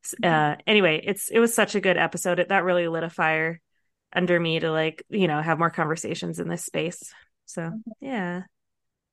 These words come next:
Speaker 1: I, um, will also say, I don't know if singles wards are necessary. I'm in that camp. I think, I mean, I love,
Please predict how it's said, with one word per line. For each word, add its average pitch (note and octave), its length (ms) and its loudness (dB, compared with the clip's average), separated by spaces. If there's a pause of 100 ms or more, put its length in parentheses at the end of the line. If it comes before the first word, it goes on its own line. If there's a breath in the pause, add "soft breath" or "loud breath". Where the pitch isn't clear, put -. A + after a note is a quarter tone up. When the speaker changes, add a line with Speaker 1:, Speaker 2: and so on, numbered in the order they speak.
(1300)
Speaker 1:
I, A3 440 8
um, E3+ 500 4 (340)
will G3+ 180 4
also G3 460 6
say, F3+ 840 4 (340)
I A3+ 100 2
don't G#4+ 140 4
know G#4 80 4
if F#4+ 80 -2
singles D4 280 -2
wards A#3+ 220 2
are G#3 60 0
necessary. F3 500 0
I'm A3+ 140 2
in C#4+ 120 0
that G3 200 2
camp. D#3+ 320 -8 (360)
I A#3 120 0
think, C#4+ 280 -2 (180)
I G#3+ 120 8
mean, G#3 180 6
I A3 120 8
love, G#3 240 6